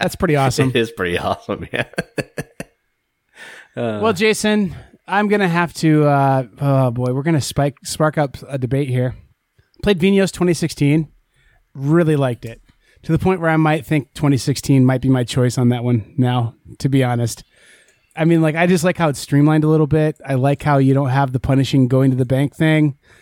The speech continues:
Speaker 1: I like how quick the, the, uh, wine fair is. Um, just really enjoyed it. Um, played with some really new to gaming gamers, like, guys who've played, like, not even, like, Ticket to Ride type gamers, and they were able to hang with it and play it. So I'm pretty excited that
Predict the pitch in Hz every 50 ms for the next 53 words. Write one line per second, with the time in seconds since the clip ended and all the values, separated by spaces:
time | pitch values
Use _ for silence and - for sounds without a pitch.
0 | _ _ _ _ - 131 131 135 147 143 - 156 147 - - 156 156 - - 151
1 | 131 - - - 151 143 139 131 127 123 123 120 120 - _ _ _ _ _ _
2 | _ - - 135 135 131 131 127 127 127 131 139 147 151 156 - - 165 160 156
3 | 156 156 156 160 165 156 - - _ _ _ _ _ _ _ _ _ - - 139
4 | 135 139 135 135 131 127 127 - _ _ - 175 - - 196 175 151 139 127 127
5 | 127 120 120 120 123 - _ _ _ - 147 143 143 143 139 - 190 190 190 170
6 | - 175 156 135 147 160 151 156 143 135 143 143 143 131 120 - - - 127 131
7 | 139 147 147 135 156 165 175 185 196 196 190 - - - _ _ _ _ _ _
8 | _ - 131 120 - 147 151 156 127 160 147 - - 147 143 147 123 135 131 123
9 | - _ - - 147 147 147 151 147 147 143 147 143 135 123 117 - _ - 139
10 | 135 120 - - 190 175 175 147 147 143 139 135 127 135 135 131 127 _ - -
11 | 127 127 127 127 120 143 156 147 165 175 170 175 175 175 160 160 151 139 127 139
12 | 143 151 147 180 180 165 139 131 113 139 139 160 190 185 - 131 - - 151 143
13 | 143 147 143 131 147 180 170 147 - - 139 139 151 151 135 123 127 127 131 -
14 | _